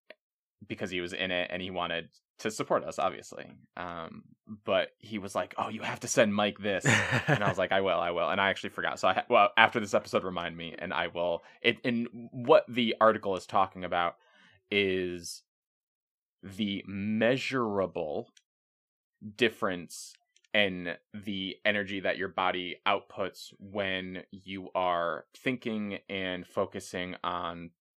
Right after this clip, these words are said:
Speaker 1: positive things through the heart versus negative things,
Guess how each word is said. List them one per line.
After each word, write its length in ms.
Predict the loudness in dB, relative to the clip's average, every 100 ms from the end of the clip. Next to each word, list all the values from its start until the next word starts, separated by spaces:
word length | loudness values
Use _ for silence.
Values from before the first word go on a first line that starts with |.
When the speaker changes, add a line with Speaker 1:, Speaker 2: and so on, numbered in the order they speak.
| _ _ _ _
Speaker 1:
positive 420 | 4 4 4 -2
things 360 | 0 -2 -2 -4
through 160 | -6 -4
the 60 |
heart 380 | 2 4 4 2
versus 640 | -6 -6 -4 -2 -2 -8 -14
negative 460 | -6 -4 -4 -6 -12
things, 480 | -18 -18 -20 -20